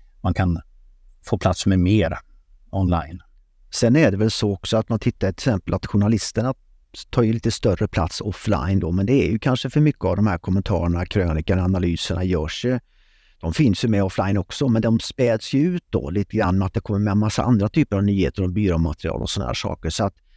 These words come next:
Speaker 2: det blir en, liksom, större bild, mycket mer av allting, men det här journalistspecifika då med krönikor, analyser och såna här saker blir ju lite mer utspätt online.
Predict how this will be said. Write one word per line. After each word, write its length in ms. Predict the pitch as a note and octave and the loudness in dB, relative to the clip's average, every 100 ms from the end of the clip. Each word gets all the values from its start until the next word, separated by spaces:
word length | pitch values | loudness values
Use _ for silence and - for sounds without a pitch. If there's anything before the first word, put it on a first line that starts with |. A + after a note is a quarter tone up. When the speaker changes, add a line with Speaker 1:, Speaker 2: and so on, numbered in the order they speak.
| _ _ _ - - | _ _ _ -20 -6
Speaker 2:
det 80 | A2 | 2
blir 280 | B2 A#2+ | 4 6
en, 100 | A#2+ | 6
liksom, 380 | A#2 - A2+ G#2+ - | 4 4 0 0 -6
större 420 | - D#3+ F3 F3 | 0 2 2 2
bild, 440 | E3+ E3+ E3 D#3 | 2 2 0 -2
mycket 260 | C#3 D3+ C#3+ | -2 0 2
mer 180 | C#3+ B2+ | 4 4
av 120 | B2+ | 2
allting, 480 | A2+ A2+ A2+ G#2+ G#2+ | 0 0 0 2 2
men 140 | A2+ | 0
det 80 | A2 | 0
här 200 | A#2 G2 | 0 -2
journalistspecifika 1040 | A2 G#2 C3+ - - F#2 G2 - G2+ D#3+ | -2 0 0 -2 -4 -4 -4 -2 0 2
då 80 | D#3+ | 2
med 160 | G#2 G2+ | 0 -2
krönikor, 440 | G2+ F2 F2+ G2 | -2 0 -2 0
analyser 540 | G2+ G#2+ G#2+ F#2 - | 0 2 0 -2 -2
och 60 | C#3 | -2
såna 160 | - C3 | 0 -2
här 60 | |
saker 440 | - - - F#2 F#2 _ _ - | -2 -4 -4 -8 -8 _ _ 0
blir 180 | G#2+ | 4
ju 140 | A2 G2 | 4 4
lite 160 | - | 2
mer 100 | A2 | 2
utspätt 580 | G#2 B2 - - - - _ | 2 -2 -6 -14 -14 -18 _
online. 380 | _ - - | _ -20 -20